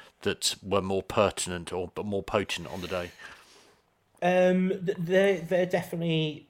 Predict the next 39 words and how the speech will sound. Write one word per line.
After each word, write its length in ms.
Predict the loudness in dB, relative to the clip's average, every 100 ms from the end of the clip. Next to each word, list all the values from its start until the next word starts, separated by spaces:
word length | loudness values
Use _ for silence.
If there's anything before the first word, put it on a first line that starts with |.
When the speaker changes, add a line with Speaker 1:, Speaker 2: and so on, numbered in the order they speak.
| -8
Speaker 2:
they 120 | 2
were 180 | 6 10
all 180 | 10 8
in 120 | 4
the, 180 | 2 0
in 100 | -2
the 60 | -2
pot. 500 | 0 0 0 -6 -12 -4
Um, 540 | 2 2 4 2 2
they 120 | 2
were 140 | 4 6
all 160 | 6
there. 240 | 6 4 2
For 160 | 0
me, 440 | 2 4 2 -2 -8 -18 -20 -10 -4
a-, 200 | 0 2
as 200 | 2 0
the 80 |
kind 260 | -2 2 2
of, 100 | 2 -4 -8
you 120 | -2
know, 320 | 0 2 2
the, 420 | 0 2 4 4 2
the, 140 | -2 -2
the 140 | -2
catalyst 640 | 0 0 4 4 4 4
or 120 | 2 2
the 100 | 2
person 360 | 2 2 0
who 100 | 0
was 160 | 0 0
kind 220 | 0 0
of, 160 | -2 -2
you 60 |
know, 60 | -4
spearheading 680 | -4 -2 2 4 4 2 0
this 140 | -2
whole 160 | 0 0
project, 560 | 2 4 2 0 -4